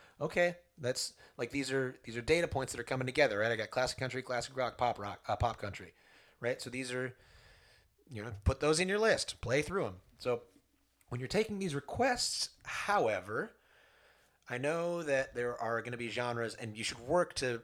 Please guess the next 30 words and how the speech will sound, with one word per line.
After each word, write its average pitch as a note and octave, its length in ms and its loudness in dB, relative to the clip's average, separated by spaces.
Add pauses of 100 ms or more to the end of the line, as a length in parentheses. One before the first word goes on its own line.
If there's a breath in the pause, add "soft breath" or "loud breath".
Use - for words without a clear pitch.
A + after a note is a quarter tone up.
(120)
to - 120 -10
make A#2 200 -6
this G#2 120 -8
not D3 220 0
the - 60 -8
case G#2+ 240 -2
as G#2+ 80 -6
much - 140 -8
as - 40 -16
possible. G2 460 -4
There G#2 80 -8
are G#2 40 -8
gonna A#2+ 140 -2
be A#2 80 -2
genres A2+ 320 0
that G#2 120 -10
you're G#2 100 -4
weak G#2 280 -4
on. E2 160 -10
I'm G#2+ 200 -6
weak A2 260 -6
on G2+ 60 -6
pop G2+ 240 -6
country. - 420 -12
I'm G2+ 100 -8
weak G#2+ 220 -8
on G#2 100 -4
eighties A2 320 -4
music. F#2 400 -12 (520 loud breath)
Um, G2+ 440 -4